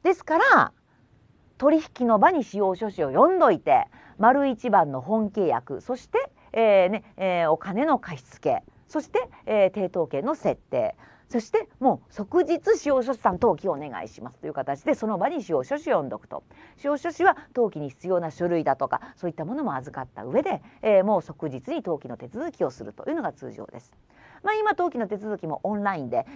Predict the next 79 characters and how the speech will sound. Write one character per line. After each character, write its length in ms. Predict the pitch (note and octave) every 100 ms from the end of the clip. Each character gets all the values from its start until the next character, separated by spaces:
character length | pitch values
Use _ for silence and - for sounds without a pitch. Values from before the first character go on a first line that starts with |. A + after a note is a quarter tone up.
| -
え 140 | F#3+
ー、 20 |
で 100 | E3+
き 120 | D#3 D3
ま 140 | C3+
す 100 | -
の 80 | B3
で、 160 | G#3+ - -
え 120 | - A3+
ー、 40 |
も 100 | G#3
う 40 |
取 200 | F#3 E3 C#3+
引 80 | C3+
済 180 | - F3+
ん 60 |
だ 120 | C3+ A#2
な 120 | C#4
ら 120 | G#4
ば、 180 | G#3 B2+ - -
も 220 | C#4 G#3
う 60 | A3+
事 100 | F#3
前 100 | G3+
に 80 | F3+
準 120 | G3+
備 120 | D#3
だ 100 | D3+
け 120 | D3+
し 100 | D3
と 120 | F4+ G#4+
い 80 |
て、 180 | D4 E3
オ 120 | - F#3+
ン 80 |
ラ 100 | E3
イ 40 | D#3
ン 40 |
で 80 | C#4
す 140 | -
ぐ 80 | G#3+
飛 120 | -
ば 120 | D#3 E3+
す 100 | -
と 340 | - A3+ A3+
い 60 | G3
う 80 |
こ 120 | F#3 E3+
と 120 | G3+
が、 160 | F#3+ -
あ 200 | F3 D#3
ー、 20 |
通 220 | - D3+
常 180 | C#3 B2+
で 100 | F#3+
は 160 | C#4+ -
あ 40 |
り 60 | B2+
ま 160 | B2+
す 80 | B2+
よ 100 | -
ね 140 | - B2
と 140 | -
い 80 | C#3
う 40 |
と 120 | C3 -
こ 80 |
ろ 60 | -
で 80 | D#3
す。 140 | _ _ _ _ _ _ _ _ _ _
と 60 | -
い 20 |
う 20 |
こ 80 | G4+
と 100 | C#4+
で、 280 | A#3 F#3 -
こ 100 | E4
の 80 |
よ 60 | G#4